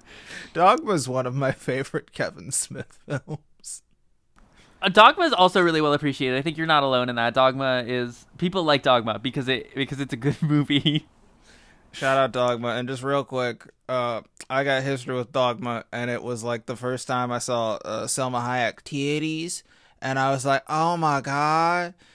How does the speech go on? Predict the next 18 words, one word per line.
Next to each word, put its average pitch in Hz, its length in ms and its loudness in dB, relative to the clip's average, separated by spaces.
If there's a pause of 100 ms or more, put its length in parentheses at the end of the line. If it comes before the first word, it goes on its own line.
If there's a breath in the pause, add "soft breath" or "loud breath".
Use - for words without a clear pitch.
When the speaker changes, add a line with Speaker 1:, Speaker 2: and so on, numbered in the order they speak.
(140 soft breath)
Speaker 1:
she's 160 480 -4
an 131 200 -4
angel." 139 840 -8 (200 soft breath)
And 127 180 -4
that 135 160 0
exact 131 460 -2
thought 135 260 0
of, 127 160 -2
"Oh 160 300 0
my 160 200 2
God, 180 800 -2
she 170 300 -8
an 139 160 -6
angel, 190 720 -8
bro," 233 520 -8 (320 soft breath)
has 135 380 -2
never 143 500 2
left. 90 600 -4